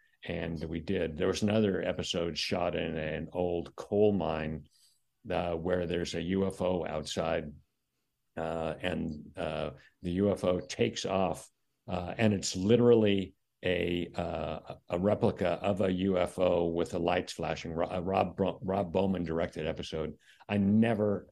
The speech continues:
uh, thought we would actually be able to pull off something that big on a television budget and a television schedule. So, uh,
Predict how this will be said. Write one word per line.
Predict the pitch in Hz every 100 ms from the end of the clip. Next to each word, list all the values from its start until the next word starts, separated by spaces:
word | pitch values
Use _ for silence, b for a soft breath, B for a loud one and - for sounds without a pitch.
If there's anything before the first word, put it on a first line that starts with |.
| -
uh, | 87 82 87
thought | - 92 87 90
we | 87
would | 82 80
actually | 80 90 - 82
be | 85
able | 85
to | 80
pull | - 85
off | 82 80
something | - 80 82 80
that | 82 78
big | 82 80 76 - b b 85
on | 87
a |
television | - 95 90 85 80 80 69
budget | 85 82 90 - -
and | 76
a |
television | 73 87 85 78 78 73
schedule. | - 82 80 78 71 67 - b b b
So, | - 98 90 90 85 -
uh, | 82 80 80 78